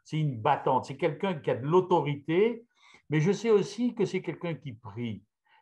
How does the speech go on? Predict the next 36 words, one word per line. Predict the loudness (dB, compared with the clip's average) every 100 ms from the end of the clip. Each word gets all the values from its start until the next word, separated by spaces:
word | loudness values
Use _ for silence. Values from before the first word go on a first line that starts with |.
| -2
Et, | 2 4 4 2 -2 -6
et, | -6 -10
et, | -6 -6 -6 0
et, | 4
et | 4 2 2 4
elle | 4
a | 4 4
une | 2 -2 -2
prière | -6 -8 -2 0 2 0 -2
d'autorité. | 2 2 4 0 0 -4 -8 -8 -14 -10
Et | -2
j'aimerais | -2 0 -4
que | -2 -2 -4 -6 _ _
tu, | -6 -6 -4
tu | -4
nous | -2 -2 0 2
entraînes | 2 0 -2 0 0 -2 -8 _ -2
dans | -2
quelque | 0 -2 -2 -6
chose | 0 4 4 4 -2 -10 _ _ _
qui, | -6 -4 -4 -4
qui | 0
est | 2
selon | 2 2 2
ton | 2 2
cœur, | 2 2 0 -6 _ _
une | -4 -2 2
battante | 2 4 6 6 4
avec | 0 0 -2 -6
une, | -2 0 0 -2 -10 _
une | -4 2
onction | 2 0 0 0
d'autorité | 0 0 0 -2 -4 -6
sur | -6 -6
ta | -6
vie. | -6 -12